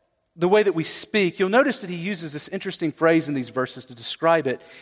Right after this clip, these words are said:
He says, "If we speak, he speaks of the oracles of God." Have you heard that term before? It's, it's in the Bible elsewhere, but, but not everywhere. Uh, this phrase is, is a really interesting phrase, and it really communicates that we,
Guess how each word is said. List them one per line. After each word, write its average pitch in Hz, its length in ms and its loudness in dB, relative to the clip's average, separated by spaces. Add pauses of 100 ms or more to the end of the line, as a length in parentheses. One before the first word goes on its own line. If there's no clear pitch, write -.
(140)
He 208 60 -4
says, 202 180 -2
"If 196 80 -6
we 208 60 -2
speak, 254 280 -2
he 185 80 -4
speaks - 360 -8
of 180 100 -6
the 147 220 0
oracles 196 640 0
of 123 220 -8
God." 117 480 0
Have 175 100 -10
you 262 120 -6
heard 277 180 -4
that - 160 -2
term 214 200 -4
before? 214 540 0
It's, 180 300 -4 (240)
it's - 120 -14
in 269 60 -6
the 277 80 -4
Bible 202 320 2
elsewhere, 175 420 0
but, 208 220 -6
but 180 140 -6
not 208 280 0 (140)
everywhere. 160 600 2 (420)
Uh, 202 140 2 (100)
this 269 160 -2
phrase 262 540 2
is, 202 200 -2
is 190 160 -6
a 190 60 -2
really 240 260 2
interesting 190 380 -4
phrase, 180 320 2
and 233 80 -4
it 220 40 -4
really 330 220 4
communicates 226 520 0
that 190 120 -8
we, 277 340 4